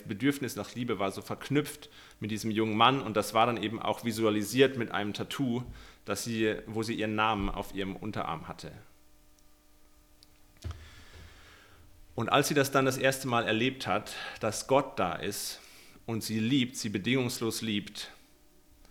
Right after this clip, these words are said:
war eins der Dinge, worin sich das dann, äh, geäußert hat, dass sie sich so ein, äh, ein neues Tattoo über seinen Namen hat stechen lassen.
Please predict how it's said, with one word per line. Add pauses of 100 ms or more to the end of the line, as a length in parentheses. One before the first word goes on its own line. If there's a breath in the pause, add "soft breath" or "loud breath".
(140)
war
eins
der
Dinge,
worin
sich
das
dann,
äh,
geäußert
hat, (720)
dass
sie
sich
so
ein, (160)
äh,
ein
neues
Tattoo
über
seinen
Namen
hat
stechen
lassen.